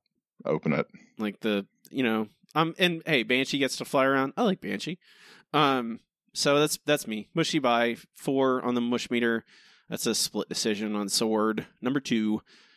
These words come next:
Speaker 2: Next up, Eternals. Number one,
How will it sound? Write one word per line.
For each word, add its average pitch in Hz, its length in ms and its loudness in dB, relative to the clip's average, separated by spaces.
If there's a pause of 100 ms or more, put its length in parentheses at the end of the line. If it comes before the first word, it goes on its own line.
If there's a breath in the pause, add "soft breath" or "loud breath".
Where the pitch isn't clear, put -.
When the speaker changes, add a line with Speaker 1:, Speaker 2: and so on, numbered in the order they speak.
(120)
Speaker 2:
Next 156 260 -2
up, 175 220 0
Eternals. 196 880 2 (420)
Number 123 260 2
one, 117 420 2